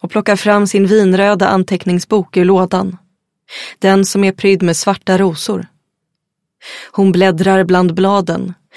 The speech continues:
och stannar vid listan med erotiska rollspel. Diana, jaktgudinnan, läser hon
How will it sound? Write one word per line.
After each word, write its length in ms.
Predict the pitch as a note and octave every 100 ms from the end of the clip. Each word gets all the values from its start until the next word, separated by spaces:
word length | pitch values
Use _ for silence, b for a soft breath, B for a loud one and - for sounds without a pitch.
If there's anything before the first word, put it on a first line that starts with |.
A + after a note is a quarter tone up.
| B
och 140 | G#3
stannar 420 | - A#3 G#3 G#3 A3
vid 160 | G#3
listan 480 | G3 - - G#3+ G3
med 240 | E3+ E3
erotiska 640 | F3+ F#3 G3+ G#3+ F#3+ - F#3
rollspel. 680 | G3 F3+ - - F#3+ F#3 F3 _ _ _ _ _ _ _ _ B B B -
Diana, 600 | G3 G3+ G3 F3 F#3+ F#3+ _ _ _ _ _
jaktgudinnan, 880 | G#3 G#3 - - F#3+ A3 G#3+ - F3 - _ _ _ -
läser 340 | F#3+ F3 F3+
hon 240 | E3+ F3+